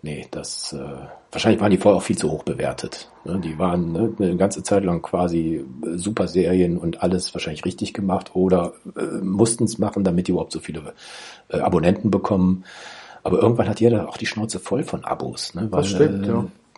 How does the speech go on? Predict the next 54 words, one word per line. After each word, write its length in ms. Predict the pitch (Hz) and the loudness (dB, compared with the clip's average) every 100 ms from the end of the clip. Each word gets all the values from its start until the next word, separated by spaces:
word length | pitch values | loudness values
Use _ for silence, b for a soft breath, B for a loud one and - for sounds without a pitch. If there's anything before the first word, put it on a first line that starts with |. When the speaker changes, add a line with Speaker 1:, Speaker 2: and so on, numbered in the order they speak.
| _ | _
Speaker 1:
da, 120 | 98 | -6
da, 280 | 92 101 95 | -2 0 0
da 180 | 92 101 | 0 -2
sagt 180 | 101 - | -2 -2
man, 180 | 101 107 | 0 0
ich 140 | - | 4
hab 140 | 127 | 2
jetzt 160 | - - | 2 -2
wirklich 320 | 120 117 - | -2 -2 -2
so 140 | 104 110 | 2 2
lange, 220 | 113 110 | 2 0
ich 100 | - | -2
hab 80 | 123 | -4
auch 80 | - | -4
keinen 220 | 95 98 | -4 -2
Bock 240 | 107 - | -2 0
mehr, 200 | 113 110 101 | 2 2 0
frisst 260 | - - | -6 -4
mir 80 | 98 | -2
so 100 | 98 | -2
viel 140 | - | -4
Zeit. 500 | 90 - 101 110 - | -6 -2 0 0 0
Klar 200 | - 104 | -2 0
hab 100 | 110 | 2
ich 100 | - | 0
bezahlt, 460 | 95 - 95 104 - | -4 -4 -4 -2 -2
aber, 360 | 95 90 87 98 | 0 0 0 -2
äh, 240 | 90 67 | -4 -2
am 140 | 110 | -2
Ende 220 | 104 117 - | 2 4 4
verlängere 340 | 92 98 87 | 2 2 2
ich 140 | - | -2
nicht. 240 | 78 76 - | -8 -10 -6
Und, 260 | 92 90 | -4 -4
äh, 220 | 82 85 - | -4 -6 -6
wie 80 | |
heißt 100 | - | -8
dieses 160 | 92 95 | -6 -4
andere, 180 | 92 85 | -2 -2
Sky, 400 | - 80 87 104 | -2 -2 0 0
das 120 | 87 | 0
ist 40 | 104 | -2
ja, 100 | 104 B B B - | -2 B B B -2
die 60 | |
sind 120 | 98 98 | 2 2
ja, 60 | |
äh, 60 | - | 2
äh, 1120 | 98 76 87 101 78 90 98 98 92 90 - | 0 0 -2 -2 -4 -4 -2 -2 -4 -6 -6
machen 240 | 98 104 107 | -4 -2 0
ja 100 | - | 2
auch, 300 | 127 - - | 2 0 -2
ähm, 400 | 95 85 82 - _ B B B B B B B B _ _ | -2 -2 -6 -12 _ B B B B B B B B _ _
äh, 260 | - - | -4 -4
ich, 120 | - | -6